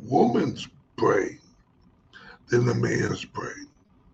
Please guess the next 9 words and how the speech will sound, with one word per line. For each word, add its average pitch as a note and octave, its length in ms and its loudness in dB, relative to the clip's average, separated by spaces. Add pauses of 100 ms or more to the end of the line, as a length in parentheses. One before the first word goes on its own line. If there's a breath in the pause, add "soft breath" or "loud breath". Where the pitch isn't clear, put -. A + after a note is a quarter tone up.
(1600 loud breath)
Five C3 580 2 (200)
times - 840 -4 (1400)
on G#2 220 2
a F#2+ 80 2
daily - 640 -2
basis. - 680 -8 (2750)
Think C3+ 260 0
about F#2 380 -6
that, - 380 -8